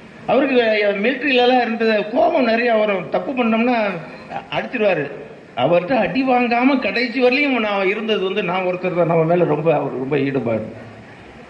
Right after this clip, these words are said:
அவர் ஞான செறிவு ரொம்ப அதிகம். ஏன்னா, அவரை பற்றி மணிக்கணக்கில் நான் ரெண்டு நிமிஷத்துலையும் பேசி முடிப்பேன், இருபது மணி நேரமும் தொடர்ந்து பேசிக்கிட்டு இருப்போம்.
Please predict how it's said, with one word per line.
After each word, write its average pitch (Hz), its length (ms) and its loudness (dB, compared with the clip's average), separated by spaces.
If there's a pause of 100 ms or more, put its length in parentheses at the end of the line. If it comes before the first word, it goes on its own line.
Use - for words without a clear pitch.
(600)
அவர் 226 200 2
ஞான 311 500 2
செறிவு 330 420 2
ரொம்ப 254 240 4
அதிகம். 247 300 2
ஏன்னா, 196 380 0
அவரை 196 220 -2
பற்றி 262 260 0
மணிக்கணக்கில் 269 840 0
நான் 180 220 -2
ரெண்டு 196 300 -2
நிமிஷத்துலையும் 247 460 0
பேசி 208 260 -2
முடிப்பேன், 208 380 -2 (680)
இருபது 220 380 4
மணி 208 180 2
நேரமும் 208 340 2
தொடர்ந்து 185 320 0
பேசிக்கிட்டு 160 400 0
இருப்போம். 127 280 -2